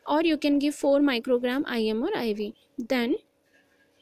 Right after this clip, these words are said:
you will check again the urine for the specific gravity and the osmolality after one hour,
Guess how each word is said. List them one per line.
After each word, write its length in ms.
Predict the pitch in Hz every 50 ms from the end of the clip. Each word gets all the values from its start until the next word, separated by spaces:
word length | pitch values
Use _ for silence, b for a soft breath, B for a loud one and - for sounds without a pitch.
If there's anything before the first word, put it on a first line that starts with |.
| b b b _ - - _ _ _ _ _ _
you 220 | - 262 254 285 277
will 160 | 277 330 349
check 380 | - - - 294 269 277 277 - -
again 520 | 277 247 226 247 233 226 220 214 220 233
the 120 | 233 254
urine 640 | 254 233 240 240 233 226 208 226 226 233 262 311 392 381
for 220 | - 285 247 240
the 180 | 220 247 247 247
specific 580 | - - 247 233 233 - 247 - 269 262 226
gravity 520 | - 233 214 208 202 214 208 - 254 277 311
and 240 | 254 233 220 214
the 40 | 220
osmolality 960 | 208 214 214 - - 226 220 220 214 208 208 202 202 208 208 - - 277 302 392 - - -
after 520 | 233 214 208 220 - - - 254 262 349 453 494 -
one 260 | 254 240 226 214 208
hour, 160 | 208 180 160